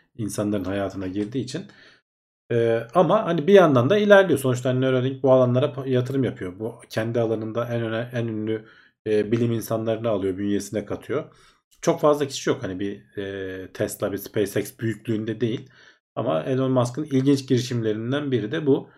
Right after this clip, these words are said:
E, ara ara işte az önce söylediğim gibi maymunlarla vesairelerle falan böyle gündeme gelmek için,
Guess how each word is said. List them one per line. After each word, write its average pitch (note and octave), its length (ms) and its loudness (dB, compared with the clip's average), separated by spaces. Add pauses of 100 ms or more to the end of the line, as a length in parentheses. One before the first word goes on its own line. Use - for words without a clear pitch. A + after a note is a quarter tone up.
(320)
E, G#2+ 60 -4
ara C3+ 320 4
ara D3 380 6
işte C3+ 400 -2 (280)
az B2 160 2
önce B2+ 180 2
söylediğim B2+ 360 0
gibi G2+ 140 -6
maymunlarla A2 640 0
vesairelerle G#2+ 500 -2
falan G#2+ 320 -6
böyle G#2+ 260 -2 (140)
gündeme B2 420 4
gelmek A#2 320 0
için, A2 280 -8